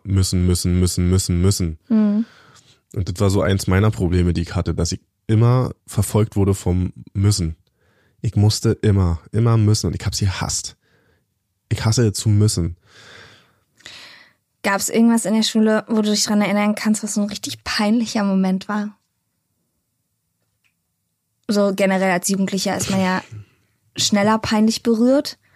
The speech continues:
Speaker 2: Gab's irgendwas so, was dir noch so nachgehangen ist?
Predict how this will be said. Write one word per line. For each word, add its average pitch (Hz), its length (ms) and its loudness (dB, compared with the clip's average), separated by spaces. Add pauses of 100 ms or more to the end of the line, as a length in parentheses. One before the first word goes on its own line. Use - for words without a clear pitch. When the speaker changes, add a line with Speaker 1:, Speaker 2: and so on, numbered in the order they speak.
(420)
Speaker 2:
Gab's 208 220 -2
irgendwas 208 420 2
so, 196 380 0
was 202 240 -6
dir 202 120 -2
noch 196 160 0
so 196 460 -2 (760)
nachgehangen 202 720 0
ist? - 440 -4